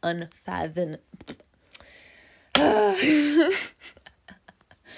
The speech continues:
and dear Christ Almighty, why? Why, why, why? Oh,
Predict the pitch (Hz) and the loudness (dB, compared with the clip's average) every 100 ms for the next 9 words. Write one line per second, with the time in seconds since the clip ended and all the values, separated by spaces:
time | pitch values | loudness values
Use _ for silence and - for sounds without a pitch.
0 | - - - - - _ _ _ - - | -18 -18 -20 -20 -20 _ _ _ -18 -18
1 | - - - - - 214 208 254 320 349 | -18 -20 -20 -14 -6 -4 -2 -2 -2 -6
2 | - 294 320 320 - 285 269 165 143 175 | -4 -2 -2 -4 -6 -8 -8 -14 -14 -12
3 | 180 160 - - _ 220 226 - - - | -10 -12 -18 -20 _ -14 -14 -18 -20 -20
4 | - - 330 285 277 285 349 349 285 302 | -16 -8 0 6 6 6 6 6 6 8
5 | 349 330 226 226 - - - - - - | 8 8 8 6 2 -6 -18 -20 -20 -20
6 | - - - - - - - - - - | -18 -16 -12 -12 -12 -16 -20 -20 -20 -16
7 | - - - - - - - - - - | -16 -16 -20 -20 -20 -20 -18 -16 -16 -18
8 | - - - - - - - - - - | -20 -18 -18 -14 -14 -14 -16 -18 -18 -18
9 | - 180 165 | -12 -8 -8